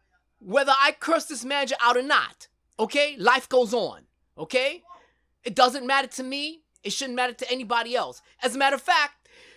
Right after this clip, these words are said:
the other employees should have taken my advice, that is my example. And I, even I told the other employees too, they should quit. Um, but if they,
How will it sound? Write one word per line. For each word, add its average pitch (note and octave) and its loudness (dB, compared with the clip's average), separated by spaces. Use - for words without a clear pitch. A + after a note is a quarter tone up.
the A3 -10
other F4+ 0
employees D4 -2
should C4 -10
have B3 -4
taken A#3+ -6
my A#3+ -4
advice, E3+ -4
that A3+ 0
is F3+ -6
my A3 2
example. F3 -2
And D4+ -4
I, D#4 -2
even D#4+ -2
I C#4 4
told D#4 -6
the C4+ 0
other C4 0
employees A#3+ -4
too, C#4 -12
they A#3 -2
should F#3+ -10
quit. G#3 -4
Um, G3 -2
but G3+ -6
if G3+ -8
they, B3 2